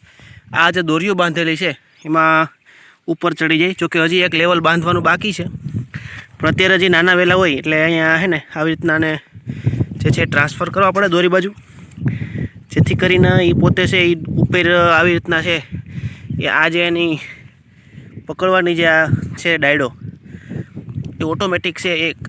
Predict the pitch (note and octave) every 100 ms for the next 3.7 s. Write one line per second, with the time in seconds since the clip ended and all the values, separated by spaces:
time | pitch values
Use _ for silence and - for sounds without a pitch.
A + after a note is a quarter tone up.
0 | - D#3+ D#3+ D#3 D#3 F3+ F3+ F3 - D#3+
1 | D#3 D#3+ D#3+ D3 - - - - - -
2 | - - - - F3+ F#3+ F#3 F#3+ F#3 F#3
3 | F3+ F3+ F3+ F3 F3 F3